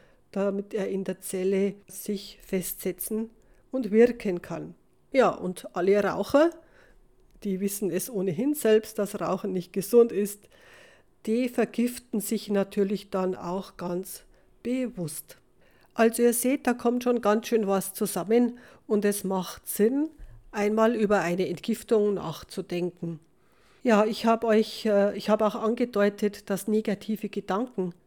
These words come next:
eine Krankheit verursachen können. Auch negative Gedanken können die Zusammensetzung der Körpersäfte, da gehört es das Blut dazu und die Hormone, negativ beeinflussen.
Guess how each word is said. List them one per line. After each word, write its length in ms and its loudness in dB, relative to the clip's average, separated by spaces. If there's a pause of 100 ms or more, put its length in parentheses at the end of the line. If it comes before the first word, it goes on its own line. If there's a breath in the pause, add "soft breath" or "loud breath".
(160)
eine 240 -4
Krankheit 560 -4
verursachen 840 -4
können. 400 -2 (640 loud breath)
Auch 180 0
negative 600 -2
Gedanken 560 -6 (260)
können 320 2
die 140 -8
Zusammensetzung 1200 -4
der 140 -6
Körpersäfte, 1300 2
da 120 -6
gehört 300 -4
es 100 -12
das 180 -8
Blut 480 -4
dazu 280 -2
und 160 -2
die 100 -6
Hormone, 580 -2 (340 loud breath)
negativ 800 0
beeinflussen. 760 -6